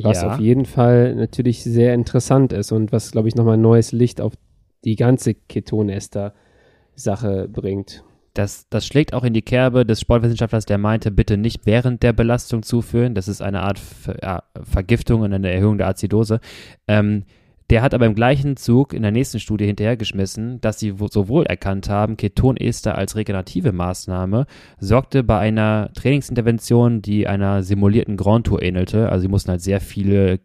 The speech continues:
Speaker 2: Kalorien aufeinanderfolgend in Tagen absolvieren, ähm, dass die, die quasi Ketonester zugeführt hatten,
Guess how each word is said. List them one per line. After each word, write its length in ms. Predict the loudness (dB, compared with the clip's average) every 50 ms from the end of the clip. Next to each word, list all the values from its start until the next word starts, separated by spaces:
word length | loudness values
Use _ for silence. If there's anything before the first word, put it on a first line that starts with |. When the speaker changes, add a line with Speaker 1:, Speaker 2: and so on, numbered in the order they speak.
| _ -14
Speaker 2:
Kalorien 640 | -6 -2 0 2 2 2 2 0 0 0 -2 -6 -6 -6
aufeinanderfolgend 760 | -6 -4 -2 0 0 0 0 0 2 0 0 0 0 -4 -8
in 180 | -8 -8 -6
Tagen 440 | -6 -4 -4 -4 -4 -6 -6 -8 -10 _ _
absolvieren, 480 | -8 -6 -4 -2 -2 0 0 0 -2 -2 -4 -12 -20 -20 -20 -20 -20 -20 -6 _
ähm, 240 | 2 2 2 2 2
dass 180 | 0 0 0 2
die, 160 | 0 0 2
die 100 | 2 0
quasi 320 | 0 0 2 2 2 2 0
Ketonester 880 | -2 0 2 4 2 2 2 -2 -2 -2 0 2 2 2 2 0 -2
zugeführt 480 | -2 0 2 2 2 2 2 2 2 0
hatten, 360 | -2 0 2 2 2 0 0